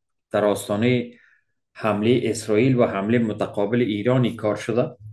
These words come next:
منابع گفتن در اونجا بر اولین بار موشک خرمشهر به نمایش گذاشته شده که پیامش ای است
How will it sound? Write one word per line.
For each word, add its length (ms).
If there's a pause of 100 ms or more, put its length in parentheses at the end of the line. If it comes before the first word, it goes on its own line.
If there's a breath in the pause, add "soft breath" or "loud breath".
(1200 loud breath)
منابع 380
گفتن 480
در 120
اونجا 340
بر 180
اولین 400
بار 320 (300)
موشک 480
خرمشهر 840 (520 soft breath)
به 80
نمایش 380
گذاشته 440
شده 280
که 340 (180)
پیامش 560
ای 120
است 340